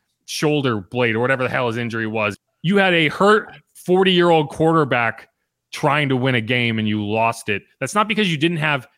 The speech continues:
talent on the roster. Jared Cook, I'd argue, is way more talented than any tight end the Saints have had over the last six years, right? Like,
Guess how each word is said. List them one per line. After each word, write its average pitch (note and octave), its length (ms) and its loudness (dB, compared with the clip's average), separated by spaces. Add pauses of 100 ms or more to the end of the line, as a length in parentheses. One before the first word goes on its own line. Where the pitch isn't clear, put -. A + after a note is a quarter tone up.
(100)
talent D3+ 420 -4
on E3+ 100 -2
the D#3+ 80 0
roster. E3 540 -2 (180)
Jared G#3 320 2
Cook, B3 340 0 (180)
I'd E3 140 0
argue, D#3+ 400 0 (140)
is C#3+ 140 -2
way F3+ 200 0
more G3+ 200 2
talented D3 720 -2 (260)
than C#3+ 160 2
any F3+ 300 0
tight F#3 240 0
end F3+ 140 2
the D#3 40 0
Saints E3+ 280 -2
have C#3+ 120 0
had B2 480 0 (260)
over D3 260 -2
the C3+ 80 -2
last C3 340 -2
six C3+ 260 -4
years, G#2 280 -2
right? C#3+ 180 -2
Like, C#3+ 240 -2